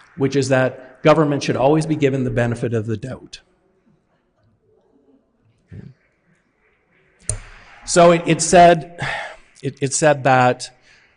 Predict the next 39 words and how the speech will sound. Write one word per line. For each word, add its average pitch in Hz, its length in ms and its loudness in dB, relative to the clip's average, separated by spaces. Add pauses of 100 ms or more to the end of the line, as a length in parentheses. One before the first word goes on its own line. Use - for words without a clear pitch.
you 202 80 -4
know, 175 260 0
the 131 140 -4
government, 147 720 2 (400)
and 175 100 -2
not 233 180 0
just 180 180 -8
in 143 100 -4
relation 120 320 -4
to 107 60 -6
covid, 143 560 -4
but - 220 -6
when 131 160 -6
the 135 60 -6
government, 131 800 -4
um, 117 360 -20 (280)
the 123 100 -10
government 143 300 2
has 123 140 -4
experts, 139 640 -6
it - 100 -8
does 104 160 -4
analysis. 101 920 -12 (420)
And 156 120 -4
so 165 180 2
if 160 80 -4
you 220 100 -2
come 208 220 -4
to 170 60 -4
the 131 80 -6
court 147 240 -2
and 127 80 -2
you 135 80 -2
want 156 180 -2
to - 260 -6
challenge 139 420 -6
a 117 40 -6
government 110 440 -4
decision, - 800 -8